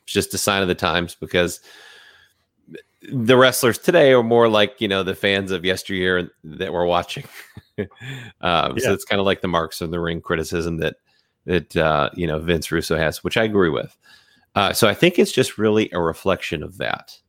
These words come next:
Speaker 1: You know, they're, they're kinda marks for themselves, and so they want to be put over on these, you know, wrestling news sites.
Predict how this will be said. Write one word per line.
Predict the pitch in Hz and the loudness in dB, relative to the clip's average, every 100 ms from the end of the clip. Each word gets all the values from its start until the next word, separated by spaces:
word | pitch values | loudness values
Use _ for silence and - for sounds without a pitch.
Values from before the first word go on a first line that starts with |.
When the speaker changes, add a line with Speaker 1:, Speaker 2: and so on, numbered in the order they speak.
| _ _ _ _ - | _ _ _ _ -8
Speaker 1:
You | 82 | -4
know, | 82 | -2
they're, | 87 92 | 0 -2
they're | 73 92 80 78 _ _ _ _ _ _ _ _ _ - - | 0 0 0 -2 _ _ _ _ _ _ _ _ _ -20 -6
kinda | - 123 110 | 0 2 2
marks | 101 104 | 2 0
for | - | 0
themselves, | 110 104 - 95 95 | 0 0 0 0 0
and | 92 | -4
so | - | -6
they | 90 92 | -2 -2
want | 90 101 117 - | 0 0 -2 -4
to | - 95 | -2 -2
be | 73 95 101 | -4 -8 -8
put | 92 - 95 | -4 0 2
over | 92 92 85 | 2 0 -4
on | 76 | -4
these, | 85 82 - 65 | -8 -10 -14 -10
you | 95 | -4
know, | 85 | -4
wrestling | 78 85 - 87 78 | 0 -2 -2 -6 -6
news | 78 80 | -6 -6
sites. | - 57 62 - - | -6 -8 -10 -14 -16